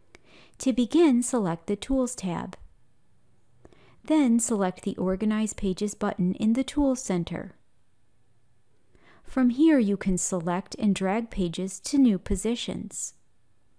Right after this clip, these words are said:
You can also select pages and then select the Delete button to remove them.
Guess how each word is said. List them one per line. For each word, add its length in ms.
You 120
can 180
also 340
select 480
pages 540
and 160
then 220
select 500
the 80
Delete 460
button 320
to 180
remove 440
them. 360